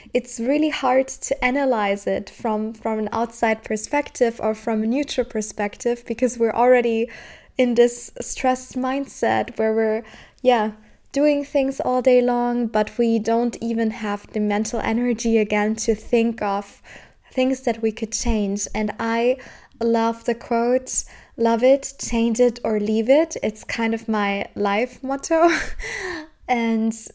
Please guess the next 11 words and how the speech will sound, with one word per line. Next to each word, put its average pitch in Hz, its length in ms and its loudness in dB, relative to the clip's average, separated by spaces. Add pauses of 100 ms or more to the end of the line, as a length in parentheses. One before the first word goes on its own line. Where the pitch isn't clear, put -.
(220)
yeah, 277 320 4
because 233 560 2 (500)
I 240 140 4
don't 285 200 4
want 240 200 -2
to 240 120 -4
be 240 140 2
one 220 220 2
of 214 160 -4
these 208 240 -4
people, 254 640 -2